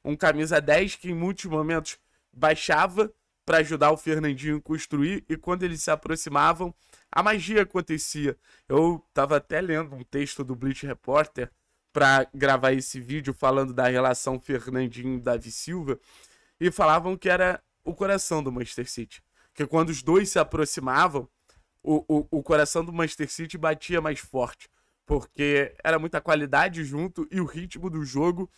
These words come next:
era muito pautado pelos dois, assim como um coração, ele pauta o ritmo do corpo.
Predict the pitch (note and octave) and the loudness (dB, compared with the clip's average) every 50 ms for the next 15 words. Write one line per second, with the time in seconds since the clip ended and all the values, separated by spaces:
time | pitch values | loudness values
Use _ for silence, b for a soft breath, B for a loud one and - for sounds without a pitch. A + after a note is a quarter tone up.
0 | b b b b b b - D3 D#3 F3+ F3+ E3+ D#3+ E3 F#3 G3 G3+ - _ A3 | b b b b b b 4 4 6 6 4 2 0 -2 0 -2 -2 -4 _ -2
1 | A3 G#3+ G#3 F3+ - _ _ G#3 F#3+ G3 G3 - E3+ F#3 F#3 F#3 _ F#3+ G3+ A3 | 0 0 0 -2 -4 _ _ 0 0 0 2 2 2 2 2 0 _ -4 -4 -4
2 | F#3 E3 F#3 F#3+ E3+ - - _ _ _ _ _ _ - C3+ - - D#3+ D#3 D#3 | -2 2 2 2 2 0 -10 _ _ _ _ _ _ -6 -4 -4 -4 -6 -6 -4
3 | - F3 F3 F3 F3 F3 D3+ - E3 F3 F3+ F3 F3 E3+ - - E3 D#3 E3+ F3 | -4 -2 -2 -2 -4 -6 -4 2 4 4 6 6 4 2 2 0 0 0 0 -2
4 | - _ _ _ _ _ _ _ _ _ _ - D3 D3+ D3+ D#3 F3+ F#3+ - _ | -8 _ _ _ _ _ _ _ _ _ _ 0 0 2 2 0 -2 -2 -4 _
5 | _ - E3 D#3 D#3+ D#3+ - F#3 - - _ - F#3 D#3 - B3+ - - - F3+ | _ 2 2 2 2 2 -2 -8 -8 -8 _ -8 -8 -8 -6 -8 -8 -8 -8 -10
6 | F3+ F3 G#3 - - F3 D#3+ - | -10 -10 -10 -4 -2 -2 -2 -2